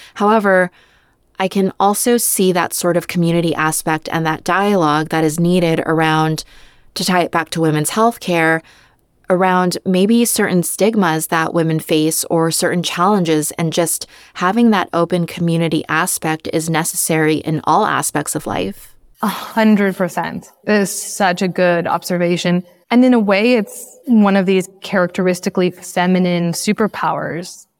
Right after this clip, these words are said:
Speaker 2: that we know as women. When we have problems, we understand the inherent power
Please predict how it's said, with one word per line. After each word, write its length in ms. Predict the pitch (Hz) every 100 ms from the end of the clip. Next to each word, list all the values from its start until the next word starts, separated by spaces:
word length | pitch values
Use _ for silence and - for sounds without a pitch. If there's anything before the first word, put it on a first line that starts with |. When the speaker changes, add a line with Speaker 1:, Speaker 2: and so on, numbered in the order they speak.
| -
Speaker 2:
that 240 | 214 226
we 140 | 240 220
know 640 | 202 214 220 190 - -
as 200 | 196 175
women. 540 | 190 196 175 156 170 - _ _ _
When 220 | 220 214
we 120 | 214
have 320 | 202 202 208 -
problems, 760 | 190 185 196 196 185 180 180 -
we 160 | 214
understand 760 | 214 220 208 - - 196 196 190
the 80 | 185
inherent 720 | 175 - - 190 190 185 180 _
power 680 | - 175 175 175 175 180